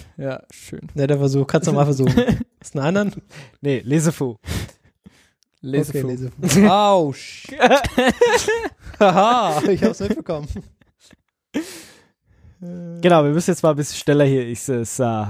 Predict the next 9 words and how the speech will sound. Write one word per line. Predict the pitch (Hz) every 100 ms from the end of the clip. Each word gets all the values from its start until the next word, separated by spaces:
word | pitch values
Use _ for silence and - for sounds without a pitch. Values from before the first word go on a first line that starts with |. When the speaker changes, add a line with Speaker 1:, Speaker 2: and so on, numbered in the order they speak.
| 104
Speaker 3:
meine | - 135 131
Güte. | 120 104 95 - _ _ _ _ _ _ _ _ _ _ _ _ _ -
Wir | 131
sind | 127 135
schon | 147
bei | 131
zwei | - 131
Speaker 2:
Mhm. | 120
Speaker 3:
Stunden. | 143 120 202